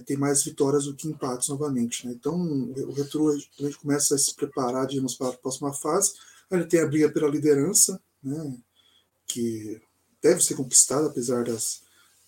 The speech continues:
vai ter um jogo, vai ter um jogo contra o Bahia de Feira na próxima rodada, então que pode definir isso também, já que a vantagem de cinco pontos pode aumentar pra, pra oito, já pode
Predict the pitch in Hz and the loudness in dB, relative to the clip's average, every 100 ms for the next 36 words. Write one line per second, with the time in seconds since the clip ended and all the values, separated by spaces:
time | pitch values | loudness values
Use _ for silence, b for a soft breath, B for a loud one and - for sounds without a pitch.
0 | - - - 135 160 151 156 - 135 165 | -20 -16 -8 -4 -2 -2 -2 -8 -8 -4
1 | 147 160 185 - 170 - 175 - 151 - | -2 -2 -2 6 6 8 6 6 0 4
2 | 151 147 196 - 147 - 165 156 135 147 | 4 4 0 -4 -8 2 2 2 -2 -2
3 | 151 - 151 147 170 220 151 139 139 139 | 0 2 2 0 -2 -2 -2 -2 -4 -2
4 | 139 139 - 156 - 151 175 - - 131 | 0 2 0 -2 -10 -6 -4 -4 -2 -4
5 | 139 135 127 - 143 131 147 143 196 233 | -2 -4 -6 -4 -4 -2 -2 0 0 -4
6 | - _ B B B B B - 123 147 | -16 _ B B B B B -6 -4 0
7 | 135 135 | 2 0